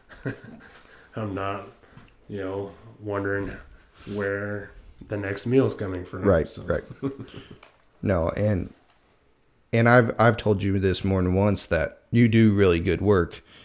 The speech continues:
Speaker 2: You just need to get it out there.
Speaker 1: Yeah.
Speaker 2: You know, um, like those shoes you did. <laughs> I mean, how many people hit you up for those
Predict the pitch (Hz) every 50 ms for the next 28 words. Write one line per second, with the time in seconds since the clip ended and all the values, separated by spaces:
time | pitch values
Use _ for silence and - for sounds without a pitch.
0 | _ _ _ - 101 98 85 95 - - 104 98 95 85 95 90 95 98 87 78
1 | 69 - - _ _ _ - 101 92 - - - - - 80 - - - - 107
2 | 101 95 87 87 - - _ - - 90 80 80 80 82 - - - - - _
3 | - 101 98 85 82 82 85 - _ - - - - - - - - _ - -
4 | - - - - - - - - - _ _ - - - - 101 95 - 92 90
5 | 92 - - - 113 117 117 107 92 - - 92 87 101 95 90 87 92 87 -
6 | - 113 110 110 110 107 107 82 123 120 113 113 110 - 120 113 - 110 113 113
7 | 107 - 117 113 113 113 - - 120 117 117 123 120 - - -